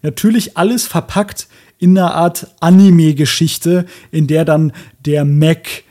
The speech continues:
mit der Atomwaffe die Bedrohung ist. Ähm, aber es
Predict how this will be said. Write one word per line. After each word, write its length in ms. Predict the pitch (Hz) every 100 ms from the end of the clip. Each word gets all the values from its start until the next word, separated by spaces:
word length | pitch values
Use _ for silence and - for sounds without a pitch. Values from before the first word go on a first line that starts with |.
| -
mit 240 | 151 135
der 120 | 160
Atomwaffe 760 | 151 - 160 156 143 135 - 139
die 120 | 135
Bedrohung 540 | 127 117 123 139 131 -
ist. 380 | - - - _ _ _ _ - _ _ _ -
Ähm, 360 | 151 147 147 -
aber 320 | 160 165 185
es 340 | 170 - _